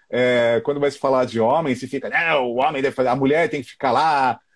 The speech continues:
em casa esperando", aí bota aquelas fi-, aquelas coisas do sé-, do, da década de vinte,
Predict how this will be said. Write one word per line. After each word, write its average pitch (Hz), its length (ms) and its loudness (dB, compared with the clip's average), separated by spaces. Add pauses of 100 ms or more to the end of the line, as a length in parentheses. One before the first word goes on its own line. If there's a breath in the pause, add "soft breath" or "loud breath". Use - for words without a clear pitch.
(120)
em 131 220 -4
casa 143 480 0
esperando", 135 460 0
aí 143 80 2
bota 151 260 0
aquelas 135 380 0
fi-, 143 160 -2
aquelas 131 440 0
coisas 127 220 -2
do 113 60 -8
sé-, 127 260 0
do, 123 320 0
da 117 140 0
década 127 320 0
de 107 160 -4
vinte, 143 400 -6